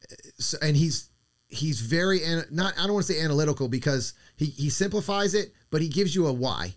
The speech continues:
And that's a big thing for me as a coach that I, I think is so important. Don't just tell people to do it. Give them the why to do it. And that way they can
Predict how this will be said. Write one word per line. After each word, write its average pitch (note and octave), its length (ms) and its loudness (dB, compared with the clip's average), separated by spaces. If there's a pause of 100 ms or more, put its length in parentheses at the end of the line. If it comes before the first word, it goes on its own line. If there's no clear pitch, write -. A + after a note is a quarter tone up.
And C3 160 -4
that's E3+ 200 0
a F3 40 2
big D3+ 280 0
thing D3+ 200 0
for C3+ 180 -2
me C#3 160 0
as B2 140 -2
a A#2+ 40 -4
coach B2+ 440 -2
that B2+ 140 -2
I, A#2 260 -2 (180)
I C#3+ 120 -2
think D3 260 -4
is A2+ 160 -2 (500)
so F#3 420 0
important. A#2+ 500 -2 (500)
Don't F#3 220 0
just G3+ 300 0 (120)
tell D#3+ 320 0
people D3+ 400 -2
to C3+ 160 -2
do A#2+ 400 0
it. A#2 220 -4 (600)
Give E3+ 280 0
them E3 240 0
the C3+ 160 2
why C3 560 -2
to A2 180 -2
do F#2+ 220 -4
it. - 140 -14 (140)
And C3 280 -2
that E3+ 260 -2
way D3+ 240 0
they D3 240 0
can C#3 240 -4